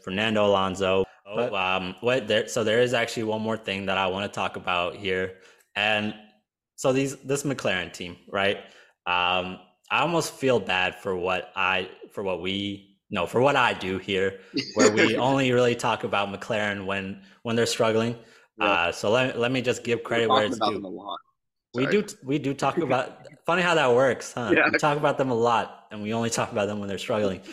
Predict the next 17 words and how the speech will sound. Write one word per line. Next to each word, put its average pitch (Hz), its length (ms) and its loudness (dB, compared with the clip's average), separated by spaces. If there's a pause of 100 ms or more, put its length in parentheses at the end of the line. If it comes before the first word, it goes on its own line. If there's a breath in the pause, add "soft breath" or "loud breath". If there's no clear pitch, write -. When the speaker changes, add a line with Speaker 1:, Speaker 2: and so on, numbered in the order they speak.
Speaker 2:
<laughs> - 160 -14
Speaker 1:
But 104 340 0
no, 131 180 2
for 127 280 2
credit 135 320 2
where 131 140 4
it's 123 160 0
due, 120 200 0
last 113 320 0
week 113 140 -6
they 104 120 -4
put - 180 -10
together 101 320 0
a 98 40 2
really 104 220 2
impressive 98 460 -6
showing, 95 400 -2